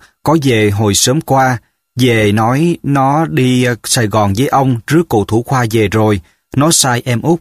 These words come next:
đi mấy vòng, gom nghĩa binh qua Cổ Chi, đặng gặp cụ Thủ Khoa. Rồi nó cũng đi nữa, đi qua Cổ Chi, đặng sắp gặp rước cụ Thủ Khoa, nó chưa về."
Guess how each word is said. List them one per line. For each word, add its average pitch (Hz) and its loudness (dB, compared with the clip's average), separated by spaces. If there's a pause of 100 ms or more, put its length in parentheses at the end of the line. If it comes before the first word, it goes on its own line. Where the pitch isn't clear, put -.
đi 117 0
mấy 123 0
vòng, 110 0 (200)
gom 120 0
nghĩa 104 0
binh 127 0
qua 120 -2
Cổ 104 0
Chi, 127 0
đặng 101 0
gặp 107 -2
cụ 101 0
Thủ 113 0
Khoa. 131 0 (360)
Rồi 120 2
nó 139 0
cũng 113 -2
đi 135 2
nữa, 113 0 (300)
đi 151 2
qua 139 -2
Cổ 117 0
Chi, 143 0 (200)
đặng 98 0
sắp 170 -2
gặp 110 0
rước 175 0
cụ 104 2
Thủ 117 -2
Khoa, 120 -2
nó 123 -2
chưa 135 0
về." 107 0